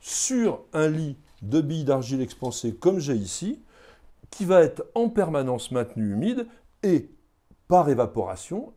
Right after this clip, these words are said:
eh bien, il va nous dégager de la vapeur d'eau très bénéfique pour la plante. Si nos orchidées sont aussi belles et fleurissent aussi régulièrement dans notre véranda, c'est essentiellement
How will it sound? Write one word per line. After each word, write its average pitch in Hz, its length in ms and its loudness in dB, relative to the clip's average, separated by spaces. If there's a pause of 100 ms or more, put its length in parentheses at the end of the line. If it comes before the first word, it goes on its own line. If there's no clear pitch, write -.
eh 120 80 -4
bien, 113 260 -8 (100)
il 107 120 -6
va 117 120 -4
nous 87 160 -10 (120)
dégager 113 520 -8 (280)
de 110 120 0
la 110 120 0
vapeur 95 360 -8
d'eau 139 280 -8 (120)
très 190 280 -4
bénéfique 131 440 -8
pour 107 180 -10
la 90 100 -10
plante. - 180 -20 (300)
Si - 160 -8
nos 131 160 2
orchidées 143 360 -2
sont 113 240 -4
aussi 120 220 -6
belles 131 220 4
et 110 40 0
fleurissent 117 540 -4 (220)
aussi 160 380 2
régulièrement 127 680 0 (260)
dans 127 200 2
notre 131 260 2
véranda, 117 480 2
c'est - 240 -2
essentiellement 147 720 0